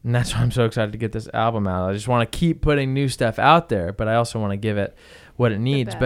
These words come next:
Speaker 2: best,
Speaker 1: if
Speaker 2: yeah.
Speaker 1: you're, if you're out there, just do it. I mean, literally just put stuff out. Don't be a perfectionist. The whole idea, my mom told me this one time, um, there's,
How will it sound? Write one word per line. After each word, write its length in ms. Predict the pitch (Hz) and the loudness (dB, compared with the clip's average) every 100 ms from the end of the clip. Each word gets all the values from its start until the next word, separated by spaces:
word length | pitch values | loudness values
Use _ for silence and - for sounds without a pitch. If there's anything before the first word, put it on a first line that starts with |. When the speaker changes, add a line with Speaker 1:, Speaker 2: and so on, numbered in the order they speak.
| 120 | -2
Speaker 2:
best, 100 | - | 0
Speaker 1:
if 160 | 165 151 | -2 2
Speaker 2:
yeah. 40 | |
Speaker 1:
you're, 180 | 196 190 | 4 4
if 200 | - 156 | 2 0
you're 320 | 190 202 190 - | 4 4 2 0
out 300 | 135 180 - | 2 2 2
there, 340 | 131 120 117 - _ - 131 | 2 2 0 -6 _ -14 -2
just 460 | 156 170 165 - - _ _ _ _ _ _ _ 123 | 4 4 2 -12 -20 _ _ _ _ _ _ _ -10
do 260 | 113 139 175 | 0 4 6
it. 260 | 107 110 - | 6 4 0
I 120 | 113 | -2
mean, 340 | 113 107 98 - _ _ _ _ _ | 0 0 -2 -6 _ _ _ _ _
literally 560 | 117 117 160 170 131 110 | -8 -2 0 2 2 0
just 300 | 110 107 - | -2 -6 -4
put 180 | 170 170 | -2 0
stuff 280 | - 127 | -2 0
out. 380 | 104 110 120 - - - | 2 2 2 -2 -20 -6
Don't 180 | 143 156 | -4 -2
be 80 | 143 | -2
a 40 | |
perfectionist. 840 | - 107 110 107 117 117 120 - - - _ 131 | -2 -4 -4 -4 -6 -4 -6 -10 -20 -20 _ 0
The 100 | 127 | 2
whole 380 | 147 143 143 - | 6 6 4 4
idea, 600 | 127 120 127 127 120 - - - - | 2 2 2 4 2 0 -18 -14 -2
my 140 | 127 | 2
mom 280 | 127 135 139 | 4 4 4
told 180 | 123 113 | 2 2
me 60 | |
this 200 | 107 104 | 0 -2
one 200 | 113 110 | -2 -2
time, 440 | 107 101 98 98 - | -2 0 0 -2 -2
um, 440 | 113 107 101 95 - _ _ _ _ | 0 2 2 0 -4 _ _ _ _
there's, 440 | 127 123 117 - | -2 2 2 0